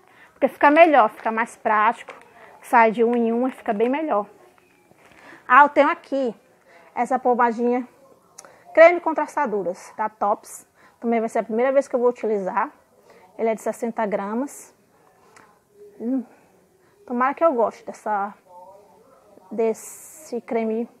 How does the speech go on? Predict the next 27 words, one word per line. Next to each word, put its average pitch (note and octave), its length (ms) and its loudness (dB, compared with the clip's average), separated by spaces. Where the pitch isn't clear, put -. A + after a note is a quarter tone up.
contra A3 220 -6
assaduras. G3 880 -8
Quem D4+ 160 4
gosta D4 280 2
muito D4+ 180 0
de C#4+ 60 -2
usar A#3+ 480 4
os A#3+ 100 -14
produtinhos A#3+ 440 -4
da G3+ 120 0
Tops, - 640 -2
É - 60 -6
a - 80 0
Cecília, A3 680 -2
do G#3+ 100 -6
canal G#3+ 360 -2
Dica A3+ 220 -4
de A#3+ 120 -4
Mames. G#3 640 -6
Aí A3+ 180 2
aqui C4+ 540 -4
eu A#3 140 -6
tenho A#3+ 220 -2
esse A#3 180 -4
shampoo C4+ 720 -2
Sono D4+ 440 0
Tranquilo. C#4 800 0